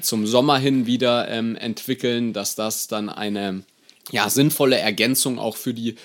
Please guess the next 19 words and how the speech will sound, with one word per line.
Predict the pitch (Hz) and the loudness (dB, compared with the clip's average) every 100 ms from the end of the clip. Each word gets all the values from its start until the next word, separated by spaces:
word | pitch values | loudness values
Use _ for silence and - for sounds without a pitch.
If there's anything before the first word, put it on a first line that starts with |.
| - | -20
für | - 127 | -6 -4
die | 113 | -2
Zukunft | - 185 170 160 156 - - | 2 2 2 0 0 -4 -12
sein | - 117 123 123 | -4 0 0 0
könnte. | - 131 123 120 | -2 -2 0 -2
Zehn | - 123 | 0 0
Millionen | 120 113 113 | 0 -2 -4
Euro | 113 113 107 | -4 -4 -4
Ablöse | - - 120 120 113 120 117 - - _ | -4 -6 -4 -4 -2 -2 -2 -8 -20 _
fordern | - 113 113 110 | 0 2 2 0
da | 107 | 0
die | 104 107 | 0 -2
Nürnberger. | 113 113 110 107 107 107 104 87 | -2 -2 -2 -2 0 0 0 -2
Ähm, | 101 98 98 98 98 95 92 | -6 -6 -6 -6 -6 -8 -6
ja, | 87 92 | -4 -4
das | - 90 - - | -4 -4 -4 -4
könnte, | - 120 127 - 123 113 - - _ _ | -2 0 0 0 0 -2 -8 -20 _ _
könnte | - 101 98 101 92 85 - _ _ - | -8 -6 -4 -4 -4 -6 -14 _ _ -10
im | 95 85 | -8 -8